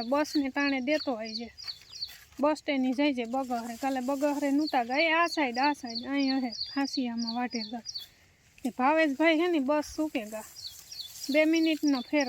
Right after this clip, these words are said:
પડ્યો તી બસ છે ને નીકળે ગઈ. તે મારી બંટી રહી ધેરી, નકર જો એક આ એટલો ખાંસીઓ પડ્યો તો એમાં સાટવી તી ને આ પારે સાટવી તી ને એમાં હે ને વાઢિયાને જે વાઢ આવે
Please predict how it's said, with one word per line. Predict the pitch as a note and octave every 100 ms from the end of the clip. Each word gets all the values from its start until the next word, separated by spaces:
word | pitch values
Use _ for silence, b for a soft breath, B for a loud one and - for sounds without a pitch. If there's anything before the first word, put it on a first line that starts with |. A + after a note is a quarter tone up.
| A#3
પડ્યો | C#4 C4+
તી | A#3+
બસ | A#3+ C#4 C#4+ -
છે | D#4
ને | C#4 B3+
નીકળે | C#4+ A#3+ A3
ગઈ. | A#3 A#3+ - - - - - -
તે | B3
મારી | C4 C#4+ C4+
બંટી | C4+ D4+ D4 C4
રહી | C4 C4
ધેરી, | - C#4 D4 C#4
નકર | B3+ C4 C4
જો | D#4 C#4+
એક | C#4+ D4+
આ | D4+ D4+ - - - - -
એટલો | C4+ D4 C#4+
ખાંસીઓ | C#4+ D4 D4+ - D#4
પડ્યો | D4+ D#4 D#4
તો | D#4
એમાં | D#4 D#4+ E4
સાટવી | D#4+ E4 E4+ F4 E4+
તી | E4+
ને | D4
આ | C4+
પારે | C4+ D4 D4 B3+
સાટવી | - C4 C4+ C4+
તી | - D#4
ને | D4
એમાં | C#4 C#4
હે |
ને | F4 D#4
વાઢિયાને | C4+ D4 C#4 C#4+ C4+ C4+
જે | B3+
વાઢ | B3 C4+ C#4 C#4+
આવે | C#4 C#4+ D#4